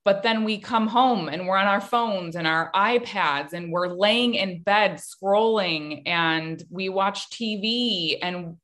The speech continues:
our eyes are constantly being bombarded with light. And if we're doing it, ri-, you know, before we go to bed, um, we're not able to get the deep, restful sleep that we need. We're not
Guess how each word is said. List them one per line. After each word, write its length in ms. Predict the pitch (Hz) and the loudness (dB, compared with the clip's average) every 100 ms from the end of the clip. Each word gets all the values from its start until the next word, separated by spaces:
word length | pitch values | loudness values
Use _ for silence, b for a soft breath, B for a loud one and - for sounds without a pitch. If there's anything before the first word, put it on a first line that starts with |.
| - | 0
our 440 | 185 196 214 208 - | 2 4 2 -2 -2
eyes 640 | 214 277 247 190 175 180 - - | 2 2 2 0 -4 -8 -8 -2
are 220 | 175 175 | -2 -4
constantly 880 | - 247 254 247 - 226 - 196 180 | -10 -2 0 0 -4 -10 -8 -10 -10
being 720 | 170 190 185 180 170 175 170 _ | -10 -8 -6 -6 -8 -12 -16 _
bombarded 880 | 180 185 185 185 180 147 135 165 - _ _ _ _ | -2 0 2 2 2 0 -4 -14 -20 _ _ _ _
with 240 | 175 208 208 | -4 -4 0
light. 420 | 226 151 - - _ _ _ _ _ - | 2 2 0 -16 _ _ _ _ _ -2
And 160 | 202 | 0
if 140 | 214 214 | 0 -2
we're 140 | 220 | -2
doing 380 | 202 285 392 381 | 0 -2 -2 -4
it, 140 | 277 | -2
ri-, 140 | 240 - | -2 -2
you 120 | 233 | 0
know, 240 | 208 190 190 | 0 0 -2
before 440 | 175 202 202 226 | -2 -2 2 0
we 100 | 220 | 0
go 160 | 202 202 | 4 4
to 80 | 185 | 4
bed, 680 | 220 247 240 165 160 208 - _ _ _ _ _ _ - | 2 0 2 0 -2 -6 -14 _ _ _ _ _ _ -2
um, 640 | 190 180 175 170 165 170 _ _ - | 2 2 0 -2 -6 -10 _ _ -8
we're 220 | 190 226 | 2 4
not 200 | 220 247 | 4 4
able 260 | 277 240 233 | 2 0 -4
to 140 | 240 | -4
get 320 | 196 202 - | 0 0 0
the 100 | 208 | -6
deep, 360 | 196 170 196 _ _ - | -4 -6 -8 _ _ -4
restful 440 | 156 160 - 208 | -2 -2 -4 -8
sleep 300 | 208 170 165 | -4 -6 -4
that 180 | 180 - | -4 -4
we 100 | 185 | -6
need. 260 | 196 233 170 | -2 -4 -2
We're 220 | 175 180 | -2 0
not 400 | 190 202 240 | 2 2 2